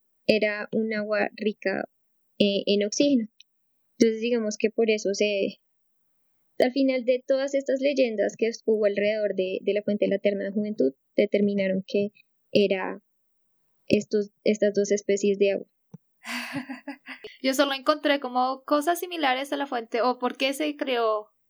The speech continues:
Speaker 2: como la leyenda, ¿sí? Que decía que había, en la Biblia supuestamente hay una mención de un río que te rejuvenece, o sea, como que son muchas cosas religiosas que crearon ese, ese mito.
Speaker 1: Sí, no so-,
Speaker 2: Entonces
Speaker 1: no solo eso,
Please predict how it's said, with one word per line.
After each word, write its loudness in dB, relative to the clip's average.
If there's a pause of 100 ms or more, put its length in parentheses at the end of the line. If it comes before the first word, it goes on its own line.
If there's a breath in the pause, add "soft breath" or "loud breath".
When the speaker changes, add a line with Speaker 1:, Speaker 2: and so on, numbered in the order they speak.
(160)
Speaker 2:
como -4
la 0
leyenda, -4
¿sí? -8 (380 loud breath)
Que 0
decía 0
que 0
había, 2
en 0
la 4
Biblia -2
supuestamente -6
hay 0
una -4
mención -4
de -10
un -12
río -2
que -4 (320)
te -2
rejuvenece, -4 (360 loud breath)
o 2
sea, 4
como -6
que 0 (120)
son -6
muchas -6
cosas 0
religiosas -2
que -6
crearon -2
ese, -10 (560)
ese -4
mito. -12 (320)
Speaker 1:
Sí, 4
no 4
so-, -10
Speaker 2:
Entonces -12
Speaker 1:
no 4
solo 0
eso, 2